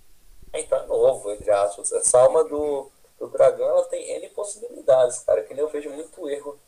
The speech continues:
de jogador, é que ele fica fazendo dragão, cara, jogador ruim, dragão, dragão, dragão, mano, apareceu um da nuvem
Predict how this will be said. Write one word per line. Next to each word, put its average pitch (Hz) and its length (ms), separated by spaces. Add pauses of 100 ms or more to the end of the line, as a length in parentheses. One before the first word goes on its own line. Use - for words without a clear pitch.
(260)
de 120 80
jogador, 127 640
é - 60
que - 120
ele 147 100
fica - 200
fazendo 156 300
dragão, 120 580
cara, 110 260
jogador 120 480
ruim, 104 220
dragão, 131 480
dragão, 139 300
dragão, 110 440
mano, - 180
apareceu 123 400
um 143 140
da 135 140
nuvem 143 360